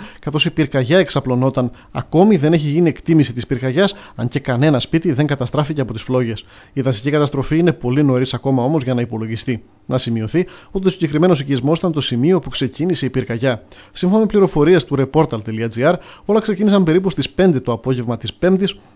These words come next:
όταν, όπως μαρτυρούν οι κάτοικοι, είδαν τους πρώτους καπνούς βόρεια, αλλά και πολύ κοντά στον οικισμό τους.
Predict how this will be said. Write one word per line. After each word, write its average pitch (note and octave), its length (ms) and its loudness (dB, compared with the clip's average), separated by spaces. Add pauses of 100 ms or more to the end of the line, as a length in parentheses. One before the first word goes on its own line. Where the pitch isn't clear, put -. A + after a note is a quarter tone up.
όταν, E3+ 220 2
όπως F3 180 0
μαρτυρούν D#3+ 460 2
οι C3 60 2
κάτοικοι, D#3+ 400 -2
είδαν D#3 140 0
τους C#3+ 140 -4
πρώτους D#3 280 -2
καπνούς C3+ 400 -2
βόρεια, F3 360 2 (240)
αλλά G3+ 180 2
και - 140 -2
πολύ C#3+ 300 0
κοντά D3+ 260 0
στον D3+ 160 -2
οικισμό B2+ 380 0
τους. - 220 -8